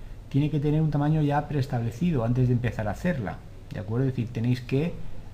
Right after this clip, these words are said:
hacer que esta película dure, eh, tenga unas dimensiones de cien, de novecientos por ciento cincuenta píxeles, ¿de acuerdo? No podéis hacerla más grande porque si la hacéis más grande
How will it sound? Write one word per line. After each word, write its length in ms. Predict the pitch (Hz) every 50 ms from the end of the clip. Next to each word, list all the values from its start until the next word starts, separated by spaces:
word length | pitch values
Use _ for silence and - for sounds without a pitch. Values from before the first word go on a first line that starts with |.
| - -
hacer 460 | - 104 - - 139 135 160 175 156
que 80 | - 131
esta 160 | 127 143 131
película 420 | 127 131 135 131 139 147 143 135
dure, 360 | 131 131 139 139 156 170 190 208 - - - - -
eh, 260 | - 131 127 123 120 120
tenga 160 | - 131 135
unas 160 | 139 143 135 127
dimensiones 760 | 135 135 135 127 127 - 143 139 143 160 170 175 151 135
de 300 | 127 127 117 95 - - - - -
cien, 280 | - 127 127 131 127 127 -
de 540 | 135 131 131 127 127 131 131 131 135 131 127
novecientos 720 | 123 123 117 117 - 147 147 160 165 160 185 208 226 220 - - - - - - - -
por 120 | 127 110
ciento 260 | - 127 131 127 127
cincuenta 460 | - 123 120 113 117 110 107 110 - 123
píxeles, 560 | 190 196 - - 127 - - - - - - - - - - - -
¿de 60 | 117
acuerdo? 360 | 110 107 127 123 151 196 208 - - - - - - -
No 120 | 127 127
podéis 160 | 127 147 143 156
hacerla 260 | 139 143 147 147 147
más 160 | 147 143 139
grande 320 | 139 151 160 175 180 196
porque 220 | 190 190 165 127 -
si 40 | 131
la 80 | 123
hacéis 220 | 107 - 131 127 123
más 180 | 127 131 127
grande 380 | 123 131 139 147 151 180 196